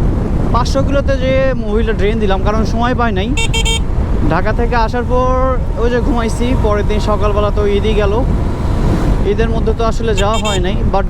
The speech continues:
গাড়ি চালানো হয়েছে, যাওয়া হয় নাই। তো ভাবলাম ইঞ্জিনটাকে, ইঞ্জিন অয়েলটাকে ড্রেন করি। তো ইঞ্জিন অয়েল ড্রেন করার পর আজকে আর কি আমার বাইকের সাউন্ডটাও চেঞ্জ হয়ে গেছে, মানে কেমন একটা সাউন্ড ছিল ঈদের দিনেও, মানে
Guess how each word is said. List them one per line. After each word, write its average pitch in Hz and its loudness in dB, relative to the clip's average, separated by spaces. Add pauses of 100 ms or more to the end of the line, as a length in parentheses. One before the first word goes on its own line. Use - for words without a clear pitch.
গাড়ি 254 0
চালানো 269 0
হয়েছে, 277 0 (100)
যাওয়া 196 0
হয় 156 0
নাই। - -2 (880)
তো 220 0 (120)
ভাবলাম 240 0 (140)
ইঞ্জিনটাকে, 240 0 (380)
ইঞ্জিন 240 2
অয়েলটাকে 233 0
ড্রেন 208 0 (100)
করি। 208 2 (1600)
তো 208 2 (260)
ইঞ্জিন 262 2
অয়েল 277 0
ড্রেন 254 0
করার 254 0
পর 190 2 (840)
আজকে 208 0
আর 233 0
কি - -2 (100)
আমার 233 0
বাইকের 220 0
সাউন্ডটাও 226 0
চেঞ্জ 262 -2
হয়ে 269 0
গেছে, 262 0 (160)
মানে 214 -2 (140)
কেমন 277 0
একটা 302 -2
সাউন্ড 277 0
ছিল 254 0 (180)
ঈদের 202 -2
দিনেও, 165 0 (440)
মানে 339 0